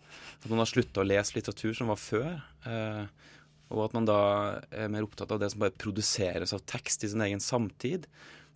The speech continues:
i stedet for å liksom gå lenger tilbake. Og, og, men også det pro-, produseres jo masse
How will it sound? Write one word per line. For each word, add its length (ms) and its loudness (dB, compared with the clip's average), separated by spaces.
i 60 -2
stedet 320 0
for 100 -4
å 60 0
liksom 260 -4
gå 220 2
lenger 240 -4
tilbake. 480 -10
Og, 140 -8
og, 240 -8
men 140 -2
også 160 0
det 100 0
pro-, 220 -4
produseres 480 -2
jo 40 -2
masse 220 -4